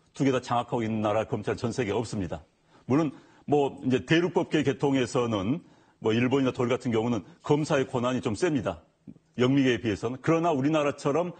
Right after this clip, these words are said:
압도적으로 검찰의 권한이 센 곳에 있을 수가 없는 거거든요. 그렇다 보니까 이제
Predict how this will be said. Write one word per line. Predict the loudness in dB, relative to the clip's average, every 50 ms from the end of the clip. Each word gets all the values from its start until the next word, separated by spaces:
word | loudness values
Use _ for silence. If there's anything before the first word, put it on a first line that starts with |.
| -6 -4
압도적으로 | -2 -2 0 0 0 2 2 2 2 0 -2 -2
검찰의 | -2 -2 -2 0 -2 -2 -2
권한이 | -2 -2 -2 -2 -2 -2 -2
센 | -2 -2 -2 -2
곳에 | -2 -2 -2
있을 | -2 -2 -2 -4
수가 | -4 -2 0 0
없는 | 0 0 0 -2 -2
거거든요. | -2 -2 -2 -4 -6 -4
그렇다 | -2 -2 0 0 0
보니까 | 0 0 0 0 -2
이제 | 0 -2 -2